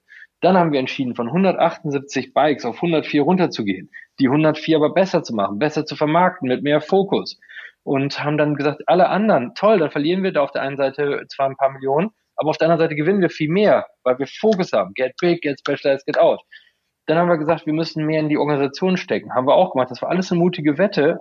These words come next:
aber es hat funktioniert. Und, aber du musst es tun. Viele wissen, viele wissen, was nicht bei denen funktioniert, aber sie trauen es sich nicht zu verändern. Also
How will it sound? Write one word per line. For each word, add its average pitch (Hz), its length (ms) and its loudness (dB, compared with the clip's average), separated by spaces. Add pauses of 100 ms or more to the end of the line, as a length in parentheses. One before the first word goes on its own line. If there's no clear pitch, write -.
aber 135 220 0
es 131 100 -8
hat - 180 -4
funktioniert. 165 560 0
Und, 131 180 -8 (140)
aber 143 140 2
du 143 100 4
musst 190 420 2
es 185 220 -2
tun. 185 380 2 (360)
Viele 220 360 2
wissen, 196 480 -2 (220)
viele 202 280 -2
wissen, 247 360 0
was 151 180 0
nicht 147 220 -4
bei 143 80 2
denen 131 220 -4
funktioniert, 147 400 -4
aber 135 120 -8
sie 147 140 -10
trauen 240 420 0
es 190 160 -2
sich 185 160 -2
nicht 202 280 2
zu 196 100 -2
verändern. 175 360 2
Also 123 220 0